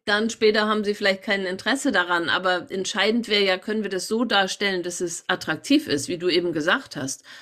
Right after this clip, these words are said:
Also wenn ich selbst nicht das Gefühl habe, um Gottes Willen, das ist so eine Last, vielleicht kann ich's dann so darstellen, dass es einfach auch eine Möglichkeit ist. Also eine Möglichkeit, sich einzubringen, aber in einem Umfang,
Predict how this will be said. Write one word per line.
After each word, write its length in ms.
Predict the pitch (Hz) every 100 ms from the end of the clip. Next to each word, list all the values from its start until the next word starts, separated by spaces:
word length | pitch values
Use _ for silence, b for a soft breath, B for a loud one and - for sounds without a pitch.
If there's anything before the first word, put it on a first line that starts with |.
| B B B
Also 520 | - 180 170 175 170 B B B
wenn 140 | 190
ich 180 | 180 170
selbst 380 | - 208 226 -
nicht 260 | 226 247 214
das 160 | 202
Gefühl 460 | - 208 233 220 202
habe, 180 | 185 -
um 180 | 214 185
Gottes 420 | 190 202 180 -
Willen, 240 | 175 180
das 160 | 165 165
ist 120 | 175
so 80 | 180
eine 160 | 170
Last, 540 | 160 185 226 233 254 -
vielleicht 300 | 202 180 185
kann 180 | 208 202
ich's 220 | 190 -
dann 240 | 185 180
so 260 | 170 190 208
darstellen, 760 | 180 180 175 - 165 165 170 b -
dass 220 | 170 160
es 160 | 170
einfach 400 | - 165 160 160
auch 260 | 156 156 156 -
eine 120 | 185
Möglichkeit 720 | 190 254 - 143 - 127 123
ist. 420 | - - - - _ _ _ _ _
Also 140 | 160 160
eine 100 | 165
Möglichkeit, 680 | 190 220 202 202 196 180
sich 220 | - 165
einzubringen, 840 | - 202 240 - 247 208 220 240 214
aber 200 | 185 185
in 160 | 175
einem 420 | - 170 180 175 - _
Umfang, 800 | 202 226 254 247 208 202 196